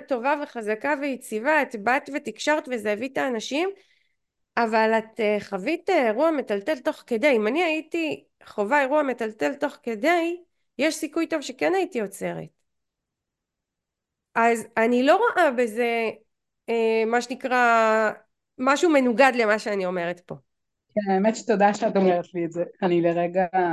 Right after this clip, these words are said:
Speaker 2: כאילו, הרהרתי בתוך עצמי על, אה, איך לא הצלחתי, ואת צודקת, האירוע קרה בבום תוך כדי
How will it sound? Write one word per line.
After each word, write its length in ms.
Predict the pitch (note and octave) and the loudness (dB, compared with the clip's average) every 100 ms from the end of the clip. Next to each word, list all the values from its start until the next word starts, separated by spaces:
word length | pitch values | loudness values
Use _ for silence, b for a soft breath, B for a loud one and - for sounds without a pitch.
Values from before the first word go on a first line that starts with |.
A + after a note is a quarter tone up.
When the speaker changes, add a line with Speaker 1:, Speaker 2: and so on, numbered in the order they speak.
| D#3+ - | -4 -8
Speaker 2:
כאילו, 380 | F3+ D#3 D#3+ E3+ G3 | -8 -6 -6 -4 -2
הרהרתי 500 | F3 F3+ G3+ G3+ A3 | 2 6 6 6 2
בתוך 280 | G3+ G3 G3+ | 2 0 0
עצמי 420 | - G3+ G3 F#3+ | -4 0 2 4
על, 160 | F3 | 4
אה, 240 | E3+ D#3+ D#3+ - _ _ _ _ | 2 -4 -8 -14 _ _ _ _
איך 260 | F3+ G3+ A3+ | 4 4 8
לא 240 | G#3 F#3+ | 10 12
הצלחתי, 500 | F3 - G3+ G3+ - | 10 6 4 4 0
ואת 140 | D#3 D#3 | -6 -6
צודקת, 420 | F3+ G#3 G#3 E3+ | 2 2 2 4
האירוע 500 | E3 E3+ G#3 G#3+ G3 F#3+ | 6 8 10 10 8 4
קרה 440 | E3 F#3 G3 F#3 E3 | 2 6 8 6 4
בבום 460 | D#3 E3+ G#3 F#3 - _ | -2 0 0 -2 -6 _
תוך 160 | - G3 | -14 -10
כדי 440 | F#3 F3 G3 F#3+ | -4 2 2 2